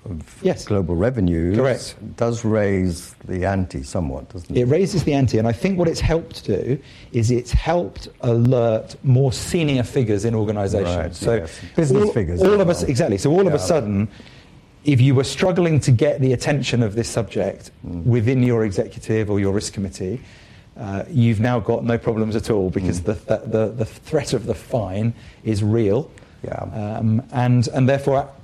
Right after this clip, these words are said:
Speaker 2: it's, it, but you, but you made the point earlier, it's a call to arms. What are you gonna do? When are you gonna do it?
Speaker 1: So it's the ro-, does that help the role of the C I O? Is that gonna help us, you know, in, in what we're trying to do in
Speaker 2: I think it,
Speaker 1: organisations?
Speaker 2: I think it will help get some investment around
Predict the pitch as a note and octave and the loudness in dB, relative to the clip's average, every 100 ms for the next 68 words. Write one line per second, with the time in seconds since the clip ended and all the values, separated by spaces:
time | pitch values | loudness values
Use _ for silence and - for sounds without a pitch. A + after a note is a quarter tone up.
0 | - - C#3+ C#3 - D3 C#3+ B2+ C#3 A#2 | -20 -6 -2 2 2 4 2 4 4 4
1 | B2 C#3 A#2+ G#2 G#2+ A#2 A2 G2 F#2+ G2 | 4 4 4 2 0 0 2 2 0 -2
2 | - A2+ - G#2 G2 F2+ F#2 - - - | -2 -4 -2 -2 -2 -4 -10 -16 -20 -20
3 | - - - A#2 A2 A2+ G2 G2 G2 A2 | -20 -8 0 2 2 0 0 0 2 2
4 | G2+ G#2 G2 F#2+ G2 G#2 - - - - | 2 0 0 0 -2 -2 -8 -20 -20 -20
5 | - - D#3+ D#3 D#3+ D3+ E3 C3 C3+ C#3+ | -12 -2 0 2 2 4 4 2 0 0
6 | G#2+ A2+ E3 - E3 D#3 D3 C#3 C#3+ - | 2 0 0 -2 0 2 2 0 -2 0
7 | C#3 C3+ C3 C#3 C3 F#2+ A2+ A2+ A2 A2+ | 0 2 0 0 0 0 -2 0 0 0
8 | B2 - C3 B2+ - - - - G2+ F#2+ | -2 -2 -6 -6 -16 -18 -12 -4 -2 -2
9 | G2+ G2 - G2 G2 - - F#2+ E2+ E2+ | -2 -4 -4 -2 -2 -4 -6 -6 -4 -2
10 | G#2 A2 A2 G#2+ G2 G2 G2 F3 G2+ - | 0 0 0 -2 -4 -2 0 -2 0 0
11 | A2 G#2+ B2 D#3+ G3 E3+ C#3 C#3 A#2+ D3 | -2 -4 -2 0 0 0 0 0 0 -2
12 | - - B2 - B2 A#2 C3 - C3+ C3+ | -2 -4 -4 -2 0 2 0 0 0 0
13 | C#3 C3+ A#2 A#2+ A#2 A#2 A#2 A2+ | -2 -2 0 2 2 2 0 -2